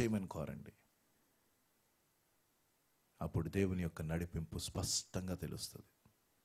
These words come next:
దయగల దేవా, పరిశుద్ధుడా, మాతో మాట్లాడినందుకు వందనాలు. ఎందరైతే ఈ సమర్పణ ప్రార్థన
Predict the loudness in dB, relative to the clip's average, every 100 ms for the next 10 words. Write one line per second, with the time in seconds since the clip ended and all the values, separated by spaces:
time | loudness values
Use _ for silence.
0 | _ _ _ _ _ _ _ _ _ _
1 | _ _ _ _ _ _ _ _ 4 6
2 | 6 6 8 10 10 8 6 4 2 2
3 | 4 4 4 0 -14 _ _ _ _ _
4 | _ _ _ _ _ 8 12 12 12 12
5 | 10 12 12 12 12 10 8 8 8 6
6 | 4 4 4 2 0 -2 -6 _ _ _
7 | _ _ _ _ _ _ _ _ _ _
8 | _ _ _ _ _ _ _ _ _ _
9 | _ 10 12 12 12 12 10 6 6 6
10 | 8 8 6 4 6 6 6 6 4